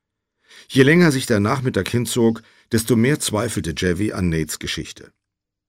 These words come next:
Auch Nate streifte umher, nachdem er wieder aufgewacht war und eine weitere Mahlzeit zu sich genommen hatte. Er trug eine Flasche Wasser mit sich, achtete darauf, dass er langsam ging und hielt sich möglichst im Schatten. Auf dem Felsabsturz über dem Fluss machte er eine Pause.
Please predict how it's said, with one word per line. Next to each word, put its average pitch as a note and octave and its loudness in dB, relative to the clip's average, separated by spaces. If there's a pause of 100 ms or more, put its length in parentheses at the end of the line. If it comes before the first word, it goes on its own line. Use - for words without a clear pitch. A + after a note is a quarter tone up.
(320)
Auch A2+ -2
Nate C3+ 0
streifte D2+ -6
umher, C#2 -10 (300)
nachdem E2 -2
er D2 -2
wieder D2 -6
aufgewacht F2 -4
war F#2+ 0
und F2+ -2
eine E2 -4
weitere E2 -6
Mahlzeit E2 -4
zu E2 -8
sich D2 -10
genommen C#2+ -6
hatte. - -14 (480)
Er G2+ -4
trug D3 2
eine A2 2
Flasche G2+ -2
Wasser A2 -4
mit C#2 -8
sich, F2+ -6 (160)
achtete A2+ -4
darauf, F2+ -4
dass E2 -8
er E2+ -4
langsam G2+ 0
ging A2 0 (240)
und - -10
hielt F#2+ -2
sich F2 -4
möglichst F#2+ 0
im F#2 -8
Schatten. - -12 (1200)
Auf F#2+ -8
dem G#2 0
Felsabsturz A2 -4
über F2+ -4
dem F2 -4
Fluss - -6
machte F2+ -4
er E2+ -4
eine F2 -8
Pause. B1 -14